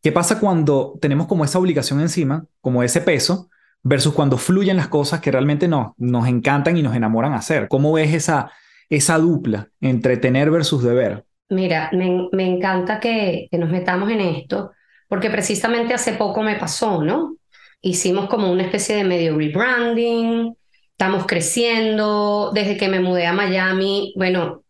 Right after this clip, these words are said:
Speaker 2: a, a, he tenido muchos más pacientes nuevos, más proyectos, muchas otras cosas,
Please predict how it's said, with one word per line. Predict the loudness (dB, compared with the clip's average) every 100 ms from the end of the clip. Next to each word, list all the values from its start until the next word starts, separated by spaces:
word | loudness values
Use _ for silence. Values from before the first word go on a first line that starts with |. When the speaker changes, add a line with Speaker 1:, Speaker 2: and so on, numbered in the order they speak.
| -12
Speaker 2:
a, | -6
a, | -4 -4 -4
he | -4 -2
tenido | 0 0 0
muchos | 0 0
más | -2 0
pacientes | -2 -2 0 0
nuevos, | 0 0 0 0
más | 0 -2
proyectos, | -2 0 0 -2 -2 -2
muchas | -2 -2
otras | -4 -4 -4
cosas, | -2 -2 -2 -4